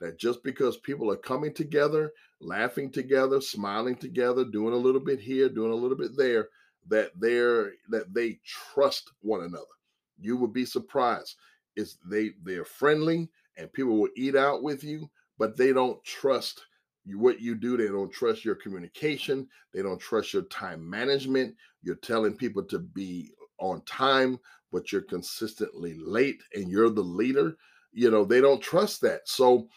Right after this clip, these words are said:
for, for the, for a little while, they're gonna give it, they're gonna do it, they're gonna show up. Then they're gonna look at you as like, "How can you hold us accountable for something or demand that we be someplace, ask us to be someplace when you yourself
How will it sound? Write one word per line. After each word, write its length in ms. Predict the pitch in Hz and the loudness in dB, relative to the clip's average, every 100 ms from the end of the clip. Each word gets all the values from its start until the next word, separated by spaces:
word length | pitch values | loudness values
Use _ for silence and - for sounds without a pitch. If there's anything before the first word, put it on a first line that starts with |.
| _ _ - | _ _ -8
for, 380 | - 135 123 110 - | 6 8 8 4 0
for 340 | 120 110 104 - | 4 6 4 0
the, 140 | 101 - 87 - _ _ _ | -4 -4 -10 -20 _ _ _
for 140 | 120 | 2
a 40 | 110 | 4
little 260 | 120 190 | 6 6
while, 440 | 147 127 123 127 - | 8 8 8 4 6
they're 160 | 139 | 6
gonna 180 | 175 160 | 6 2
give 260 | 147 175 165 | 2 2 2
it, 80 | - _ | -2 _
they're 140 | 104 | 0
gonna 200 | 127 139 | 4 6
do 220 | 143 160 151 | 6 6 4
it, 100 | - - | 2 -2
they're 100 | 117 | 0
gonna 160 | 131 | 2
show 240 | 131 147 143 | 2 4 6
up. 180 | 143 - _ - _ | 4 0 _ -20 _
Then 180 | - 135 | 0 2
they're 80 | 185 | 4
gonna 180 | 175 143 | 6 6
look 260 | 135 151 | 6 4
at 160 | 135 113 | 4 4
you 280 | 120 165 135 | 2 2 2
as 60 | |
like, 160 | 107 98 | 2 -2
"How 340 | - - 165 | -4 -2 0
can 220 | 175 143 139 | 0 -4 -6
you 140 | 131 | -2
hold 280 | 123 151 127 | 2 2 2
us 140 | 113 | -2
accountable 680 | - - 170 156 107 98 95 _ _ _ _ | -4 -4 -2 0 0 -2 -6 _ _ _ _
for 120 | - | -2
something 540 | 110 - 117 98 104 101 - | 0 2 0 0 -2 -2 2
or 160 | 104 | 2
demand 580 | 90 101 101 120 139 127 | 4 0 2 4 4 4
that 180 | 127 92 | 2 2
we 240 | 113 113 | -4 -6
be 280 | 92 110 170 | -6 -6 -6
someplace, 880 | 175 123 104 - 90 82 80 - - _ _ _ - | -2 -2 -2 -4 -6 -6 -10 -16 -18 _ _ _ -4
ask 420 | 95 156 202 - | 2 2 2 0
us 140 | 123 - | 0 0
to 120 | 107 | -2
be 180 | 104 101 | -2 -2
someplace 640 | - 92 104 98 98 98 | -4 -4 0 0 0 -2
when 280 | 104 104 107 | -2 0 2
you 200 | 131 143 | 0 2
yourself 1040 | 131 117 - - - - 170 110 90 | 2 0 -2 -8 -8 0 2 2 0